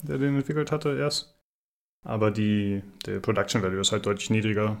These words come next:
Also zumindest die Demo präsentiert sich deutlich karger, sowohl optisch als auch spielerisch.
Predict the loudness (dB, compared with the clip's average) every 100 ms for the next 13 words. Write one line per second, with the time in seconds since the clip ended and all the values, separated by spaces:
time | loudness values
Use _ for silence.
0 | -6 -6 0 2 2 2 4 6 4 4
1 | 4 4 2 0 2 2 2 0 -2 0
2 | 2 4 2 2 2 2 0 0 -2 -2
3 | -4 -4 -2 0 2 0 -2 -12